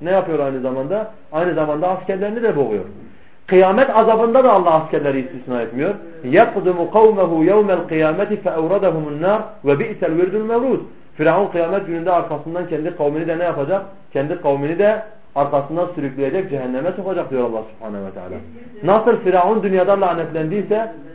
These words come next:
onların askerin ve ona itaat edenlerin de Allah lanetlendiğini söylüyor. فَاسْتَخَفَّ قَوْمَهُ فَأَطَعُوهُ اِنَّهُمْ كَانُوا قَوْمًا مُجْرِمِينَ. Onlar diyor Firavun onları küçülttü,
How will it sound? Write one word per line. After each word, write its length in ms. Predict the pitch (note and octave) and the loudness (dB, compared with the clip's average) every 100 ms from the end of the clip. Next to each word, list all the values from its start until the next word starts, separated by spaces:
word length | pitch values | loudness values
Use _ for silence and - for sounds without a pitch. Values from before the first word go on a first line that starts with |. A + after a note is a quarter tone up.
| - | -2
onların 460 | D#3+ E3 F#3 G3+ F#3+ - | 0 2 2 0 -4 -4
askerin 520 | D#3 D3+ - E3 G#3 F#3+ | -2 -2 0 0 2 0
ve 80 | |
ona 300 | - D#3 F3+ | 0 0 0
itaat 360 | F3+ D3+ D#3 F3 | 0 -2 -2 -2
edenlerin 460 | D3+ C#3+ C#3+ F3 E3+ | -2 -2 -2 -2 -2
de 140 | G#3 G#3 - - | -2 -4 -12 -6
Allah 300 | C3 D#3 F3 | -2 0 0
lanetlendiğini 720 | D#3+ D3 D#3 D#3 D#3+ F3 A3 | 0 0 -2 -2 -2 -2 -2
söylüyor. 360 | B3+ F#3 C3 G2+ - - - - - | -2 -2 0 -2 -4 -16 -20 -8 -4
فَاسْتَخَفَّ 1700 | D#3 E3 D#3 D3+ D#3+ D#3+ D3+ D3 D3 C#3+ C#3 D#3 D#3 D#3+ G3+ A3 | -2 -4 -8 -8 -6 -2 0 2 2 2 2 0 -2 -2 -2 0
قَوْمَهُ 720 | F#3+ - D#3 E3 G#3+ A#3+ A#3 G3+ | -2 0 0 2 2 2 -2 -2
فَأَطَعُوهُ 600 | D#3 D3+ D#3 D#3 D#3+ C3 | -2 0 2 2 2 0
اِنَّهُمْ 480 | D3 F3 F#3 D#3+ F3+ | -4 -2 -2 -2 -2
كَانُوا 300 | F3+ E3+ - | -2 -2 -2
قَوْمًا 240 | F3 E3+ D#3 | -2 -2 -6
مُجْرِمِينَ. 380 | C#3 D3 F3+ B2+ - - - - - | -6 -2 -2 -2 -6 -18 -20 -12 4
Onlar 400 | D#3 F3+ G#3+ F3+ | 6 6 4 4
diyor 200 | E3+ D3+ | 2 2
Firavun 340 | D3+ D#3 F#3+ | 2 2 2
onları 340 | F#3 D#3 C3+ - | 2 2 0 -2
küçülttü, 580 | C#3 D3 C#3+ G#3+ A#3+ | -6 -8 0 2 2